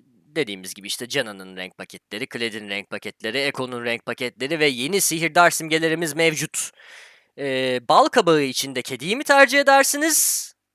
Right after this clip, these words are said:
Daha doğrusu altı bal kabak üstü kediyi mi tercih edersiniz yoksa üstü bal kabak altı kediyi mi tercih edersiniz şeklinde, e, iki tane kedili sihirdar simgemiz var. Cena şekeri, Eko <laughs> şekeri ve Kled şekeri şeklinde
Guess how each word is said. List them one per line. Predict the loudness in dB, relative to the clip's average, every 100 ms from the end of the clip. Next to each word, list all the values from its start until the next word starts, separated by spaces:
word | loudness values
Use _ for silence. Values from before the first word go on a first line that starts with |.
| _ _ 0
Daha | 2 4
doğrusu | 4 2 4 4 2 -8 _ -2
altı | 0 2 6
bal | 6 6
kabak | 4 2 0
üstü | -2 -2 0
kediyi | -2 0 -2
mi | 0
tercih | 2 2 2
edersiniz | 0 0 0 0 0
yoksa | 0 -2
üstü | -2 -2 4
bal | 6 6
kabak | 6 4 4
altı | 2 2 2
kediyi | -6 -6 -8 -10
mi |
tercih | -4 -4 -2 -6
edersiniz | -6 -6 -6 -10 -10
şeklinde, | -10 -12 -12 -6 -6 _ -20 -20 -20 -12
e, | -2 0 -2
iki | -4 -6
tane | 0 2 2 -4 -6 -10
kedili | -8 -6 -4 -4
sihirdar | -4 -4 2 2 2
simgemiz | -2 -6 -6 2
var. | 6 6 4 _ -20 -20 _ 0
Cena | 4 6 4
şekeri, | 2 2 2
Eko | 2 0 2
<laughs> |
şekeri | 0 0 2 2 4
ve | 2
Kled | 2 2 2
şekeri | 0 0 0 -2
şeklinde | -6 -8 -10 0 2